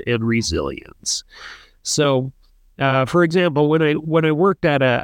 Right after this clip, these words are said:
a company that, uh, had a critical new release, they needed to send the first shipment of the, uh, by the end of the day, uh, for, uh, product launch success. Um,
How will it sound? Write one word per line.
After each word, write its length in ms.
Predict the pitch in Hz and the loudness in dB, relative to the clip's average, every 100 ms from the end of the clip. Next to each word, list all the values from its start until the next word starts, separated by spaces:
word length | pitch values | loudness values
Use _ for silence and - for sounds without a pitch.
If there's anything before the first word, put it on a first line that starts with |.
| 135 | -2
a 20 | |
company 560 | - 151 143 143 143 131 | -2 -2 -2 0 2 2
that, 420 | 120 120 117 - | 2 2 0 -2
uh, 460 | 131 123 120 117 - | 0 0 0 -2 -4
had 220 | 101 139 | -2 0
a 80 | 131 | 0
critical 480 | - 160 151 - 95 | 0 0 0 0 0
new 240 | 135 135 | 2 2
release, 760 | 127 117 123 143 113 - - - - _ _ _ _ _ _ _ _ _ _ _ _ _ | 2 2 2 2 0 -4 -6 -8 -12 _ _ _ _ _ _ _ _ _ _ _ _ _
they 200 | 156 170 | 0 2
needed 360 | 190 190 175 147 | 4 4 2 0
to 280 | - 151 147 | 2 4 4
send 400 | - 151 151 147 | 2 0 2 2
the 280 | 139 127 120 | 2 2 0
first 280 | - 160 135 | 0 0 2
shipment 400 | 156 156 156 143 | 0 0 0 0
of 240 | 131 113 | 0 0
the, 380 | 131 123 123 123 123 - | 2 4 2 0 -8 -10
uh, 120 | 135 | -8
by 300 | 127 135 139 | -4 -2 0
the 140 | 135 | 2
end 220 | 135 139 139 | 2 2 0
of 180 | 120 | 0
the 120 | 113 117 | 0 0
day, 560 | 120 123 123 113 123 | 0 0 0 -2 -2
uh, 360 | - 117 113 110 | -4 -2 -2 -4
for, 480 | - 127 120 117 113 | 0 2 2 0 0
uh, 180 | 113 - | -2 -2
product 500 | - 127 123 113 127 | -4 -2 -2 -2 0
launch 340 | 120 120 - | 0 0 -4
success. 640 | - - 127 - - - - - - _ _ _ _ _ | -6 -6 -6 -6 -8 -10 -12 -20 -20 _ _ _ _ _
Um, 440 | 143 143 139 139 | 0 0 0 -2